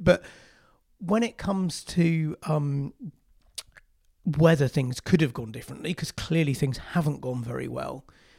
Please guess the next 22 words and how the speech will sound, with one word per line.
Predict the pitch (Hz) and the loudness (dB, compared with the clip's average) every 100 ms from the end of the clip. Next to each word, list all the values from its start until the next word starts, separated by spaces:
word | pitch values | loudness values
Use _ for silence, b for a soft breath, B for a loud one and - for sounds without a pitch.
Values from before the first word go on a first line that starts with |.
| b b b _ _ _ _ _ _ _ | b b b _ _ _ _ _ _ _
if | 196 | -4
we | 226 | 0
go | 226 226 | 0 0
right | 247 240 208 - | 0 0 -2 -4
back | 170 - - | -4 -4 -14
to, | - - 156 147 143 - | -14 -2 -2 0 -4 -6
I | 147 | -6
don't | 151 | -6
know, | 147 135 | -6 -6
either | 151 139 | -8 -8
David | 123 135 135 | -8 -10 -10
Cameron's | - 190 208 175 139 | -8 -4 -2 -2 -4
renegotiation | 147 131 123 123 - - 131 - 131 143 _ _ _ | -8 -8 -10 -12 -14 -14 -14 -14 -16 -18 _ _ _
or | - 190 175 | 0 2 2
to | - 160 | 0 -4
re-, | 160 | -4
the | 214 156 | -6 -10
start | - 185 170 - | -4 0 2 0
of | - | -4
Theresa | 170 160 156 | -2 0 0
May's | 165 160 151 | -2 -4 -4
negotiations, | 147 135 131 151 147 143 131 | -6 -8 -8 -8 -8 -10 -10